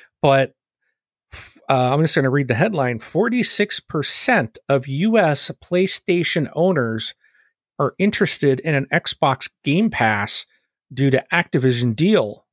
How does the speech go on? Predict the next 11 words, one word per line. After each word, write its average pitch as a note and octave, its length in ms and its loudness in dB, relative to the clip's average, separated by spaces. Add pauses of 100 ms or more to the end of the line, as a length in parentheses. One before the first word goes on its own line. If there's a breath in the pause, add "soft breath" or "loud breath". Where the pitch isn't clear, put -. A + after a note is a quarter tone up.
(140)
says - 560 -2
a A2+ 180 -2
poll. G#2+ 520 -8 (420 soft breath)
And B2 160 0
the B2+ 80 0
same D#3 380 2
goes A#2 260 2
for C3 160 -2
Nintendo A#2 580 -2
gamers. G#2 640 -4 (800)
Um, A#2 540 0